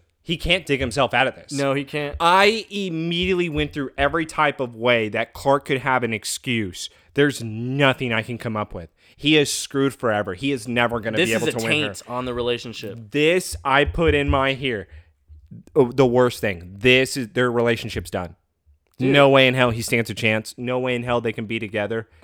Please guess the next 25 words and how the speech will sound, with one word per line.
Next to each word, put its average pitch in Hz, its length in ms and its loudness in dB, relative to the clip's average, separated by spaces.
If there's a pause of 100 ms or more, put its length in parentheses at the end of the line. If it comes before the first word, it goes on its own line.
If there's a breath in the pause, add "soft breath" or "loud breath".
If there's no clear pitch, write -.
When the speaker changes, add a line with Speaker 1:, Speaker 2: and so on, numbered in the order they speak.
(140)
Speaker 1:
He 131 80 2
can't 127 260 2
explain 120 340 -4
anything. 101 440 -2 (720 soft breath)
Speaker 2:
Like, 127 140 -10
how 156 360 -2
would 160 400 -2
you 139 200 -6
explain 123 500 -2
that? 90 240 -14 (360)
You 131 120 -6
can't. 185 400 0 (800)
Speaker 1:
You 104 100 -8
can't 123 380 -6
say 120 160 0
you 110 180 -2
want 107 300 -4
me, 87 320 -12
and 98 180 -10
you 98 80 -6
can't 110 400 -4
say 104 240 -2
that 95 220 -4
wasn't 95 360 -6
you, 98 520 -8